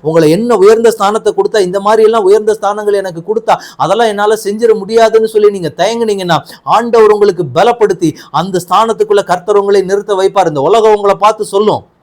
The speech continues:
"உன்னால இதெல்லாம் பண்ணிட முடியாதுன்னு" சொல்லி. நீங்க ஆண்டவருடைய பலத்தை நாடி நிக்கும்போது, ஆ, யாரு உங்களுக்கு முடியாதுன்னு சொன்னாங்களோ, அவங்களுக்கு முன்னாடி நீங்க அதை செய்து காட்ட முடியும்.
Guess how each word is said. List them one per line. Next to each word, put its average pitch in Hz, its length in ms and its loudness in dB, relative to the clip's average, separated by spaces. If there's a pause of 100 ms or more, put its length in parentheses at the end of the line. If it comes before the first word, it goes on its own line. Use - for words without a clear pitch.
(880)
"உன்னால 143 300 0
இதெல்லாம் 175 260 2
பண்ணிட 180 280 -2
முடியாதுன்னு" 165 440 0
சொல்லி. 110 220 -6 (500)
நீங்க 139 200 -4
ஆண்டவருடைய 208 600 4 (100)
பலத்தை 202 360 2
நாடி 190 320 2
நிக்கும்போது, 175 680 2 (320)
ஆ, 175 420 4
யாரு 220 540 6
உங்களுக்கு 202 320 2
முடியாதுன்னு 202 560 2
சொன்னாங்களோ, 175 340 -4
அவங்களுக்கு 208 600 2
முன்னாடி 202 360 -4
நீங்க 381 240 -6
அதை 175 120 -2
செய்து 185 340 -2
காட்ட 180 280 0
முடியும். 185 480 0